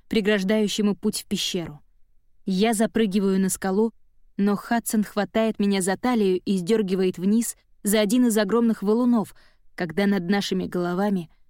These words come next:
Воздух рассекает молния. «Что это?» — кричу я. «Сайрус?» «А также ведьмы и ведьмаки», — мрачно отвечает он, кивая на ведьмака,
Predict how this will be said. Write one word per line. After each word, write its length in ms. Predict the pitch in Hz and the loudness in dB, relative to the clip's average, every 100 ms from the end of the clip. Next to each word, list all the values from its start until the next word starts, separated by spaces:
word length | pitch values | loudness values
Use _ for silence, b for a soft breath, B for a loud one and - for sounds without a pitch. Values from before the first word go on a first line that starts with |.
| _ 190 | _ -2
Воздух 480 | 190 220 190 185 | 2 2 2 -2
рассекает 640 | 190 - - - 220 214 - | -2 -2 -2 -2 0 0 0
молния. 540 | 202 160 156 151 156 - _ - - _ _ - | -2 -2 -8 -10 -14 -20 _ -20 -20 _ _ -12
«Что 340 | - - 330 302 | -6 -2 2 2
это?» — 320 | 214 196 160 _ - _ _ - | 2 -2 -10 _ -20 _ _ -4
кричу 320 | 208 - 185 | -2 0 -2
я. 300 | 170 165 156 - _ _ | -2 -6 -10 -18 _ _
«Сайрус?» 680 | - - 302 370 302 - - - - _ _ _ _ _ _ _ - | -4 0 4 4 2 0 -4 -12 -20 _ _ _ _ _ _ _ -8
«А 180 | - 214 | -4 -2
также 400 | 262 226 190 247 | 0 0 2 2
ведьмы 540 | 208 240 202 220 226 | 2 2 2 4 4
и 40 | 196 | 2
ведьмаки», — 760 | 220 196 226 220 233 175 - - - _ _ _ _ - | 2 2 0 0 0 -2 -4 -16 -20 _ _ _ _ -2
мрачно 500 | 202 202 - 196 185 | 0 0 0 -2 -2
отвечает 600 | 180 185 196 185 175 - | -2 -4 -2 -2 -4 0
он, 220 | 233 240 | 2 0
кивая 500 | - 226 202 240 240 | -2 -2 0 0 2
на 160 | 220 208 | 2 2
ведьмака, 680 | 190 165 190 180 233 240 | 0 0 -2 -2 -4 -6